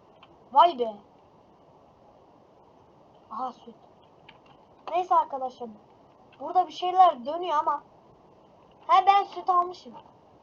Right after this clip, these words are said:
Bak, bir şey söyleyeyim de benden para bekleme. Zaten para,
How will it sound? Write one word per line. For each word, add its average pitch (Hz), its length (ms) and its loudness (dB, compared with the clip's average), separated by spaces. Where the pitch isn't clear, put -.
Bak, 254 300 -6
bir 254 40 -20
şey 330 160 -4
söyleyeyim 339 340 -2
de 254 100 -6
benden 330 280 0
para 330 260 4
bekleme. 320 420 0
Zaten 330 340 4
para, 311 420 -6